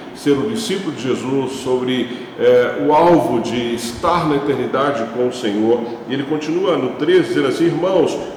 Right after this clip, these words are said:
quanto a mim, quanto a mim, não julgo havê-lo alcançado, mas uma coisa faço, esquecendo-me das coisas que para trás ficam e avançando para as que estão diante de mim."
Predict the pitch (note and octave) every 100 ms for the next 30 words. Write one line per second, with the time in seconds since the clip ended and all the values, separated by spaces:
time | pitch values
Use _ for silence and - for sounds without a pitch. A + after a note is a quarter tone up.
0 | - G#3+ G#3+ E3+ C3+ E3 F3+ C#3+ - -
1 | - - D#3 G3+ - C3 A2+ D3 C#3+ C#3
2 | D3+ F3 G3+ E3+ - D3 F3 D3 C3+ D3+
3 | - - - C#3+ C#3 - D#3+ F#3 F3 C#3+
4 | B2 C3 B2+ C3+ A#2+ B2 A2+ A2 B2+ D3
5 | E3 E3 - - - - - - E3 G3+
6 | F#3 - G#3 G#3+ G#3 G#3+ - - - -
7 | - - - - - E3+ F3+ - G3+ G3
8 | - B3+ C4+ G#3+ E3 E3 D3+ C#3+ - -
9 | F3 A3 A3+ - C3+ - D3 C#3+ C3+ B2+
10 | - - E3+ G#3+ G#3 E3+ - - D#3+ F#3
11 | D#3+ F#3 F#3 - - - F#3 G3 G#3 G#3
12 | - - C4 C#4 A3+ F#3+ F#3+ F#3 - E3+
13 | - G3+ A3+ - F3 F#3 F3+ F#3+ G3+ F#3+